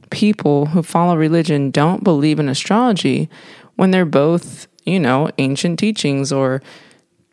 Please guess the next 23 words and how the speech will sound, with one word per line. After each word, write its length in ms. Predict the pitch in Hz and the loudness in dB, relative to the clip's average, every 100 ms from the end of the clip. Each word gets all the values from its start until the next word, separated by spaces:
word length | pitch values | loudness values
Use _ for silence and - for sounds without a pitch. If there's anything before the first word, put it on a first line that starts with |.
| _ _ _ - | _ _ _ -6
stuff 260 | - 208 - | -2 0 2
that's 200 | 196 - | 0 2
been 160 | 175 | 0
around 340 | 156 151 160 160 | 2 2 0 0
for 80 | |
such 240 | 156 151 - | 0 0 -2
a 60 | |
long 200 | 131 135 | -4 -4
time. 280 | 131 175 185 | -2 0 2
And 100 | 160 | 2
I'm 80 | 151 | 0
trying 200 | - 190 | 0 0
to 60 | 208 | 0
figure 260 | - 190 | 0 2
out 120 | 180 | 2
where 460 | - 131 143 151 170 | 0 2 2 2 2
along 420 | - 139 139 151 | 0 0 0 0
the 100 | 147 | 0
line 540 | 135 127 127 131 143 160 | 0 -2 -2 0 0 0
did 140 | 147 | 0
it 80 | 143 | 0
become 500 | 143 - 151 135 131 | -4 -4 -4 -4 -4
demonized 840 | 131 160 180 196 196 196 190 - | -2 -2 0 0 0 0 -2 -6